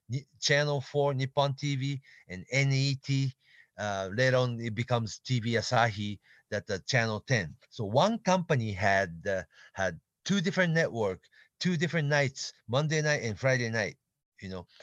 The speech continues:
Then we start scratching their head. It's like, "Is that two different kind of wrestling?"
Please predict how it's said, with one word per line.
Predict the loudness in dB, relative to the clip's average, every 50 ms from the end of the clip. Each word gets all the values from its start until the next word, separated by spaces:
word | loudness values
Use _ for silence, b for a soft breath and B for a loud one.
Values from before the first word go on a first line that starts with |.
| B B B B
Then | -4 -2 -2 -2
we | -2 -4
start | -2 0 0 -2 -2
scratching | -2 -6 -4 -2 -2 -2 0 -2 0
their | 0 2 2 2
head. | 2 2 2 2 -2 -6
It's | -12 -12
like, | -12 -14 B B B B B B
"Is | -6 -2
that | 0 0 0 0
two | -2 -2
different | 0 0 0 0 -2 0
kind | 0 0 0 2
of | 2
wrestling?" | 0 0 0 -2 -4 -4 -4 -4 -4